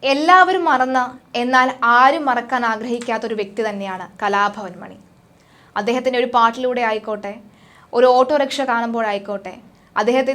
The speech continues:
നമ്മളെല്ലായ്പ്പോഴും ഓർക്കാറുണ്ട്. ഇടയ്ക്കെങ്കിലും മറ്റ് താരപുത്രന്മാരും പുത്രികളെയും ഒക്കെ തന്നെ കാണുമ്പോഴും അവരെക്കുറിച്ചുള്ള വിശേഷങ്ങൾ കേൾക്കുമ്പോഴും ഇടയ്ക്കെങ്കിലും നമ്മുടെ മനസ്സിൽ ഒന്ന് വന്നു പോകാറുണ്ട്. കലാഭവൻ മണിയുടെ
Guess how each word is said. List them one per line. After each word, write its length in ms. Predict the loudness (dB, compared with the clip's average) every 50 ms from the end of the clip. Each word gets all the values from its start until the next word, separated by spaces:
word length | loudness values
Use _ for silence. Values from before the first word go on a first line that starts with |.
| -2
നമ്മളെല്ലായ്പ്പോഴും 920 | -2 -2 -2 -2 0 2 2 2 2 2 0 -2 -4 -2 -2 -2 -4 -6 -10 -10 -8 -8
ഓർക്കാറുണ്ട്. 520 | -8 -8 -8 -10 -10 -10 -10 -14 -18 -20 -20 _ _ _ _ _ _ _ _ _ _ _ _ _ _ _ _ _ _ _ _ _ _ -6 0 2
ഇടയ്ക്കെങ്കിലും 560 | 2 2 4 2 2 2 4 2 2 2 0 -6 -18 -12 -2 0 0
മറ്റ് 240 | 0 2 -2 -6 0 2 4
താരപുത്രന്മാരും 1000 | 4 6 4 4 4 0 -2 -4 -4 -2 -2 -2 0 4 4 4 4 2 -4 -4
പുത്രികളെയും 460 | -6 0 2 2 4 4 2 2 0 -4
ഒക്കെ 120 | -4 -4 -4
തന്നെ 220 | -4 -4 -4 -4 -2
കാണുമ്പോഴും 460 | -4 -4 -4 -4 -4 -2 -2 0 0 0
അവരെക്കുറിച്ചുള്ള 540 | 0 0 -2 -2 -4 -4 -4 -4 -4 -4 -6 -6
വിശേഷങ്ങൾ 440 | -6 -6 -6 -6 -6 -6 -6 -6 -4 -6
കേൾക്കുമ്പോഴും 460 | -6 -6 -8 -8 -6 -6 -6 -4 -4 0
ഇടയ്ക്കെങ്കിലും 500 | 2 2 2 2 0 -2 0 0 -2 0
നമ്മുടെ 240 | 0 -2 -2 -2 0 -2
മനസ്സിൽ 340 | -2 -2 -4 -4 -4 -4 -4 -4 -8 -14 -20 -16 -4 2 2 2
ഒന്ന് 260 | 4 4 2 2 2 2 2 0
വന്നു 240 | 0 2 0 -2 -2 0
പോകാറുണ്ട്. 500 | -2 -4 -2 -4 -6 -6 -8 -10 -14 -14 -16 -18 _ _ _ 0 4
കലാഭവൻ 480 | 6 6 8 6 6 4 2 0 0 0 -2
മണിയുടെ 340 | -2 -2 -2 -2 0 0